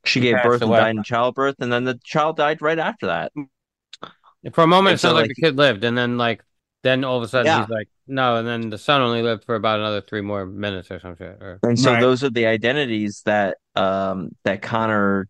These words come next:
Speaker 1: takes
Speaker 2: Mm-hmm.
Speaker 1: of, like, these young babies who died in birth.
Speaker 2: Yeah.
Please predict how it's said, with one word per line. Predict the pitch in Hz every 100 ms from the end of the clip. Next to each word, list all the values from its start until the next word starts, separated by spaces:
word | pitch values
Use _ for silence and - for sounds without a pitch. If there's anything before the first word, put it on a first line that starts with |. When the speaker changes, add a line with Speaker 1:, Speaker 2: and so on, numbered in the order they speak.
| -
Speaker 1:
takes | 139 120 87 - - - _ 151
Speaker 2:
Mm-hmm. | 127 117 120 - _
Speaker 1:
of, | 95
like, | 98 98
these | 107 101
young | 107 107 92 - _ _ -
babies | 107 117 104 98
who | 113
died | 98 95 95
in | 92
birth. | 98 101 - _ _ -
Speaker 2:
Yeah. | 117 101